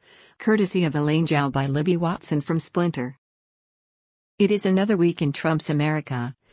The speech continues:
which means it's time for another story of our government's transformation into a piggy bank for rich, corrupt assholes.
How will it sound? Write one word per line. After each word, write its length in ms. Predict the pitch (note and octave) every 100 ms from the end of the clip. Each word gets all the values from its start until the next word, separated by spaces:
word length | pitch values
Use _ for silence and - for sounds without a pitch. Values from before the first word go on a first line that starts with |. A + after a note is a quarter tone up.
| _ - - _
which 240 | - F3+ F#3+
means 260 | F#3 F#3+
it's 180 | D#3+ -
time 300 | - F3 D#3+
for 160 | D#3 D3
another 300 | D3 D3 D3
story 420 | - E3+ E3 C#3
of 100 | C3
our 120 | D3
government's 480 | D3 D#3+ D#3 D3 -
transformation 800 | - D#3 - D3+ C#3+ D3 - C#3
into 240 | C#3 D#3
a 60 | D3+
piggy 340 | - F3 F3
bank 260 | D#3+ C#3+ D3
for 180 | - C#3
rich, 400 | C3+ C3+ - - _ -
corrupt 340 | F3 D#3+ D#3
assholes. 680 | - D#3 - C#3 C3+ C#3 -